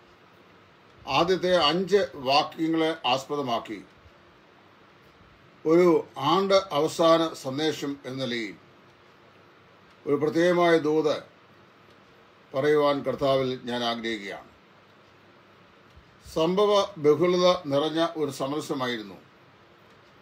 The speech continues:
രണ്ടായിരത്തി ഇരുപത്തി ഒന്ന്. ഞാനും നിങ്ങളും മനസ്സിലാക്കുന്നത് പോലെ,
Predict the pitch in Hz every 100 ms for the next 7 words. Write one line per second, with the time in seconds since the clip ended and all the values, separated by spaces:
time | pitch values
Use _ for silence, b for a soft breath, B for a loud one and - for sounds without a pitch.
0 | - - 131 139 160 170 160 143 135 -
1 | 127 123 143 147 139 131 117 113 113 90
2 | - _ - - - - - - - -
3 | - - - - - - - - - -
4 | - 139 170 185 180 180 180 175 165 175
5 | 160 160 160 147 135